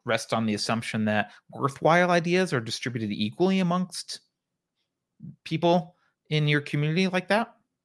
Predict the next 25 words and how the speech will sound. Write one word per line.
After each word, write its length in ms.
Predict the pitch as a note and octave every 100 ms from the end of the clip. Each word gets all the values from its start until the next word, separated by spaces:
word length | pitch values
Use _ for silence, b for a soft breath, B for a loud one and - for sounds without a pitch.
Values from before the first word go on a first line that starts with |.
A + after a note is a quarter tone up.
| _ _ _ _ _ -
Um, 260 | B2 A#2+ C#3+
it 160 | C3
obviously 360 | C3 D3 C#3 C#3
presupposes 600 | - D3+ C3 C#3 B2+ A#2+
the 260 | B2 A#2 D#2+
whole 260 | B2+ A#2+
idea 340 | A2 A2 A#2 G#2
of 140 | G2+
worthwhile 800 | A2+ A#2 A2+ G#2 G2+ G#2 G2+ - -
ideas. 600 | G#2 F#2+ F#2+ A3 - -
Like, 300 | G#2 G#2 - _ _ _ _ _ _ _ _ _ _ _ _
there's 180 | C#3 G3
assumptions 560 | C4 G#3 D#4+ - A#2 G#2+
in 120 | G#2
that 200 | F#2+ -
selection 380 | - D2+ - D#2+
process. 560 | - - - - - _ _ _ _ _ _ _ _ _ _ -
And 120 | C3+
those 160 | D#3+ F#3
assumptions 480 | E3 G#3 - F#3
are 460 | D#3+ C3+ C3 C#3+ - _ _ _ -
ethical 420 | G3 - - F3+
assumptions 720 | E3 G#3 A3 - D3+ C3+ C3+ - _ _ _
that 200 | D#3 D3
derive, 520 | C#3 A#2+ C#3+ E3 C3+